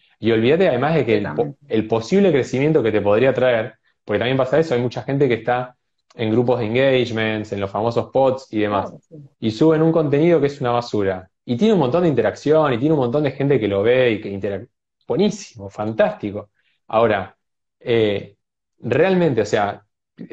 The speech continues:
Speaker 1: alguien que sigue a una cuenta que sube contenido basura, eventualmente la puede considerar para algo, puede pensar que es un referente en algo, puede comprarle algo, no. Entonces,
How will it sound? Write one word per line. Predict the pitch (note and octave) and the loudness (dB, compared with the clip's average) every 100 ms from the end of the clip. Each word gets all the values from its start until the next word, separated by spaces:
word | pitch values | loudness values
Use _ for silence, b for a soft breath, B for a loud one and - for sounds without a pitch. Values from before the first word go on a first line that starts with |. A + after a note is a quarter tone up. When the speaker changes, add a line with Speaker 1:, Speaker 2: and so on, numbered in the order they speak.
| - _ _ _ | -18 _ _ _
Speaker 1:
alguien | C#3 F3 F3 | 0 2 4
que | C3+ | 2
sigue | B2 - D3+ D#3 D3 | 0 0 4 4 4
a | - | 2
una | C3+ C3 | 0 2
cuenta | A#2 C#3 C3+ | 0 2 2
que | G#2+ | 2
sube | - C3+ | 2 2
contenido | A#2+ G#2+ G#2 A#2 B2 | 2 0 -2 0 2
basura, | A2 G2+ - F#2+ F#2+ | 0 -2 -6 -8 -6
eventualmente | G2 G#2 A#2 F3 F3 C3 G2+ F#2+ | -6 -6 -2 0 2 0 0 -2
la | G2 | -2
puede | - G#3 E3 | 2 2 2
considerar | G#2+ F#2+ - G2 G#2+ E3+ | -2 -6 -6 -2 0 0
para | E3 F#2+ F#2 | 0 -2 0
algo, | C#3 F#3+ A2+ F#2 - _ _ _ _ _ | 2 2 2 -2 -10 _ _ _ _ _
puede | C#3 F3+ | 0 2
pensar | B2+ G#2+ G#2+ C#3 D3 | 2 0 0 0 2
que | |
es | A#2+ | 0
un | G#2 G2 | -4 -6
referente | F#2+ - G2 A#2 C3+ A#2 F#2 | -6 -4 -4 -2 0 -2 -4
en | F#2+ | -4
algo, | B2 D#3+ A2+ F2+ - _ _ _ _ | 0 2 0 -2 -10 _ _ _ _
puede | - F3+ C#3+ | 2 2 2
comprarle | G#2 G2 A#2+ D#3+ C3 G2 | -2 -2 0 0 0 0
algo, | B2 G3 C3 F#2+ - _ _ _ | 2 2 0 -4 -14 _ _ _
no. | A#3 D#4+ - - _ _ | -6 -6 -6 -14 _ _
Entonces, | - C#3+ B2 G#2+ - | -4 0 2 0 -6